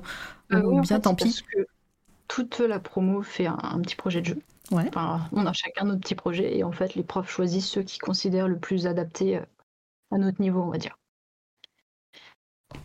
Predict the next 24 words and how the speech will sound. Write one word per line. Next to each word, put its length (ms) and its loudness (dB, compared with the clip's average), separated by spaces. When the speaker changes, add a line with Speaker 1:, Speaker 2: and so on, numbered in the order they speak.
Speaker 1:
Donc, 120 2
par 100 0
exemple, 280 2
celui, 340 2
je 80 -4
peux 120 0
vous 140 2
montrer 280 2
même 200 2
les 100 2
deux 240 2
que 120 -2
j'ai 160 0
fait, 180 -4
parce 120 -4
que 100 -2
là, 100 -2
par 160 -16
contre, 180 -2
ça, 100 -2
j'ai 120 0
les 120 0
vidéos. 440 -2
Speaker 2:
Yes. 460 -2